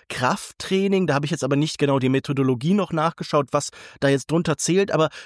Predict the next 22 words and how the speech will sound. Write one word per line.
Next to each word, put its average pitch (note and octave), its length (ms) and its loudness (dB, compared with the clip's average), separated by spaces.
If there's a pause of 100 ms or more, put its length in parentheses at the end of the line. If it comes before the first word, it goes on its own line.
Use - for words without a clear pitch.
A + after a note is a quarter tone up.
man F#3 300 0
hat B3 100 -2
ja B3 80 0
schon A3+ 220 0
das G3+ 120 -2
Gefühl, G3+ 240 -4
das F3+ 140 -2
verbreitet C#3+ 520 -2
sich D#3+ 160 -6
über D3 160 -2
die C#3+ 120 -4
Schichten F#3+ 460 -4
und D3+ 120 -2
so D#3 80 -4
dieser C#3+ 280 0 (280)
perfekte - 480 -2
Körper D#3+ 440 0
ist - 160 -6
irgendwie C#3 360 -6
überall F#3 560 2 (400)
ein C#3+ 180 2
religiöses D3 720 0